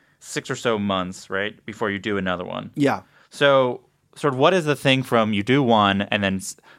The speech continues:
Speaker 1: that seven months of gestation before you're like, "Let's do it again. Let's do Phantom of the Opera." So we're like, take me to that, to doing another one, which you, you did Phantom of the Opera September two thousand fifteen.
Speaker 2: The truth is, like, what, what we don't wanna do on our show ever is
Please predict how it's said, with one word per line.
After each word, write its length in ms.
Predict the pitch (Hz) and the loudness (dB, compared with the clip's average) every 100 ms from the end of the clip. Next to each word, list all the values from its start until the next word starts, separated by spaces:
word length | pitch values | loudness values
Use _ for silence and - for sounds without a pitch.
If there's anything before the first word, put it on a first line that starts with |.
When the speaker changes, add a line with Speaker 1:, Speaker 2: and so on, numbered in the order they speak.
| _ | _
Speaker 1:
that 380 | 104 113 123 - | -4 2 2 0
seven 340 | - 123 113 | -2 0 2
months 300 | 107 107 113 | 2 0 -2
of 180 | 101 101 | -6 -6
gestation 640 | 104 101 - 127 127 107 98 | -2 -4 -2 -4 -2 -4 -6
before 360 | 95 - 98 95 | -6 -4 -2 -2
you're 140 | 92 | -2
like, 320 | 92 95 92 _ _ _ _ _ | -2 -4 -8 _ _ _ _ _
"Let's 240 | 104 127 - | -4 -4 -2
do 160 | 127 | -2
it 60 | 131 | -2
again. 520 | 113 104 98 98 92 92 _ _ | -2 -2 0 0 -4 -8 _ _
Let's 320 | 101 104 - | 0 0 0
do 460 | - 101 95 92 90 - _ | -2 2 2 0 -4 -10 _
Phantom 260 | 95 90 | -2 -2
of 40 | 90 | 0
the 80 | 87 | 0
Opera." 380 | 92 - - - | -2 -4 -10 -2
So 180 | 117 | 0
we're 120 | 107 107 | 2 4
like, 280 | 107 98 | 4 2
take 200 | - 127 | 0 -2
me 80 | 127 | -2
to 100 | 120 | 0
that, 220 | 104 98 | 2 2
to 320 | - 95 90 - _ - _ | 0 -2 -2 -6 _ -20 _
doing 180 | - 98 | 0 0
another 240 | 92 92 92 | 2 0 0
one, 200 | 92 95 | -4 -6
which 160 | 98 110 | -8 -8
you, 100 | 92 _ | -10 _
you 120 | 123 120 | -6 -4
did 100 | 123 | 0
Phantom 200 | 135 120 | 0 2
of 40 | |
the 60 | 107 | 2
Opera 280 | 95 98 95 | 2 0 -4
September 800 | - 95 101 92 95 92 90 - _ _ | -4 -4 -4 -4 -2 -2 -2 -6 _ _
two 120 | - | -10
thousand 240 | 92 92 - | -8 -8 -10
fifteen. 360 | 90 - 90 | -20 -16 -10
Speaker 2:
The 100 | 101 | -6
truth 220 | 156 277 | -2 0
is, 240 | 156 120 147 | 0 -2 0
like, 160 | 147 | 0
what, 200 | 139 160 | 0 -4
what 180 | 147 156 | 0 0
we 160 | 131 131 | 0 -2
don't 240 | - 143 | 0 0
wanna 180 | 123 120 | 0 -4
do 280 | 110 113 113 | -2 -4 -2
on 80 | 117 | -4
our 140 | 113 | -4
show 200 | 101 113 | -4 0
ever 240 | 117 113 113 | 0 0 -2
is 260 | 107 - | -2 -6